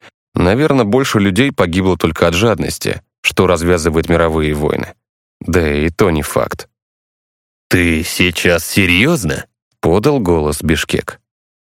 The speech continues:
"Я ни в коей мере не утверждаю, что это истина в последней инстанции.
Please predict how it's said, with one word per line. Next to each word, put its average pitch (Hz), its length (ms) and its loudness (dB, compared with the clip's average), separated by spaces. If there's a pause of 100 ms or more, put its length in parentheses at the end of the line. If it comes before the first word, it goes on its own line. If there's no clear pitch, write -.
(340)
"Я 92 300 2
ни 123 120 2
в - 120 -6
коей 117 320 2
мере 123 560 -2 (160)
не 107 140 4
утверждаю, 117 720 2
что 98 240 0
это 101 160 0
истина 117 600 0
в - 80 -6
последней 87 560 0
инстанции. - 680 -2